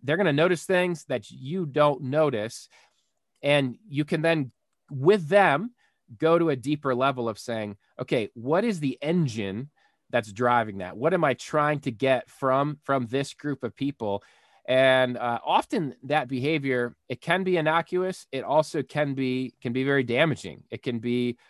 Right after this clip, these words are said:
sometimes you, maybe you're an angry person, or, you know, maybe you're a very irritable person, and there's things you're your close community, if you give them permission,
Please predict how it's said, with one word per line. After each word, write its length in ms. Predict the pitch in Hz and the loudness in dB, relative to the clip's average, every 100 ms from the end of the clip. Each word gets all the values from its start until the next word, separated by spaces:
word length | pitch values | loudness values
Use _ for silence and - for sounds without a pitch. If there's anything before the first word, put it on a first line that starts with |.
| _ | _
sometimes 420 | - 156 165 151 | -4 0 2 0
you, 100 | 139 - | -2 -4
maybe 240 | 127 147 | -2 0
you're 140 | 147 135 | 0 0
an 120 | 117 | 0
angry 440 | 120 175 135 107 | 0 0 0 -4
person, 520 | - 101 92 - 73 - | -6 -12 -12 -14 -14 -4
or, 160 | 113 | -4
you 160 | 110 120 | -2 -2
know, 120 | 117 | -2
maybe 280 | 113 127 131 | -2 -4 -2
you're 240 | 127 127 | 0 0
a 40 | 117 | 0
very 300 | 123 120 131 | -2 -4 -2
irritable 440 | 165 165 113 101 | 0 2 0 -4
person, 420 | - 107 - 98 | -6 -8 -8 -6
and 100 | 101 | -2
there's 220 | 117 117 - | 0 0 -2
things 260 | 139 120 | -4 -2
you're 240 | 127 117 107 _ _ _ _ 127 | 0 0 -2 _ _ _ _ -8
your 100 | 113 | -8
close 560 | - - 165 180 175 | -6 -2 2 2 0
community, 480 | - 147 151 147 117 | -2 -2 0 0 0
if 140 | 113 | -2
you 60 | 117 | -2
give 120 | 135 | -4
them 100 | 131 | -4
permission, 600 | - 117 120 - 110 95 | -4 -2 -2 -4 -6 -6